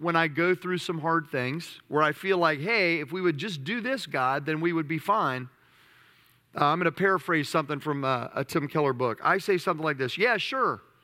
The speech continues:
God, you created the universe. You're an eternal being, being, and, you know, before time and all that sort of stuff. You made me,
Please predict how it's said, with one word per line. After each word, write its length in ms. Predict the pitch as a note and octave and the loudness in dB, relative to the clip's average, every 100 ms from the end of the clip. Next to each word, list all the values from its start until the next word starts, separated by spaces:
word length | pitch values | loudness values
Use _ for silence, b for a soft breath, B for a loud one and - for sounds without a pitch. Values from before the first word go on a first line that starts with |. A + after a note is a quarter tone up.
| _ - | _ -2
God, 260 | C3+ E3 | 2 2
you 160 | F#3 B3 | 0 -4
created 340 | - G#3 E3 D3 | 2 2 2 -2
the 60 | |
universe. 600 | D3+ C#3+ E3+ A3+ - - - b b b b b b b | -4 2 4 2 0 -8 -12 b b b b b b b
You're 160 | F#3 | 0
an 60 | A#3+ | 2
eternal 460 | G#3 - A3 A3 F3 | 0 2 2 2 2
being, 440 | F3 G#3 A#3 A3 D3+ | 2 2 -4 -8 -2
being, 440 | F#3+ A3 B3+ A3+ | 0 2 0 -4
and, 100 | F#3 | -2
you 60 | G3 | 2
know, 120 | F3+ | 2
before 320 | D3+ - G3 | 0 0 0
time 360 | F3+ F#3 G3 G3 | 2 2 2 2
and 60 | |
all 100 | F#3 | 2
that 180 | F3+ F3 | 2 0
sort 140 | F#3+ E3+ | 0 -2
of 60 | |
stuff. 280 | - F#3 G#3+ F3 | 0 2 2 -2
You 100 | G3+ | 0
made 320 | G#3 A#3+ F#3 | 2 2 2
me, 340 | F#3+ A#3 G#3+ | 2 0 -4